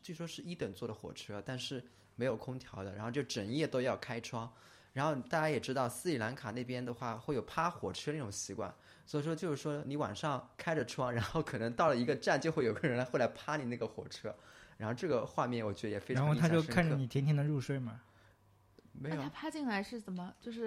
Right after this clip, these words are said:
Speaker 1: 没有，他就在
Speaker 3: 会趴到你的位置上吗？
Speaker 2: 趴在火车外面。
Speaker 1: 不会趴在火的位置上，就趴在火车外面。比如
Speaker 3: 外面啊？
Speaker 1: 对，他就说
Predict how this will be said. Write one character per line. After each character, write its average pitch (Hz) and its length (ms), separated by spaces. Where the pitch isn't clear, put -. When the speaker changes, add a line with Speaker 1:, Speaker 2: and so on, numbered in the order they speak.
Speaker 1:
没 151 80
有， - 20
他 180 140
就 220 80
在 156 200
Speaker 3:
会 277 120
趴 - 160
到 269 140
你 254 60
的 170 80
位 170 40
置 180 80
上 - 0
吗？ - 0
Speaker 2:
趴 - 20
在 269 60
火 131 120
车 156 120
外 190 180
面。 143 120
Speaker 1:
不 139 80
会 226 120
趴 170 180
在 135 160
火 113 220
的 101 80
位 127 100
置 123 60
上， 120 120
就 135 60
趴 175 180
在 165 100
火 107 180
车 147 180
外 185 180
面。 117 160
比 262 80
如 294 60
Speaker 3:
外 285 100
面 196 200
啊？ 113 220
Speaker 1:
对， 127 160
他 151 140
就 165 100
说 151 380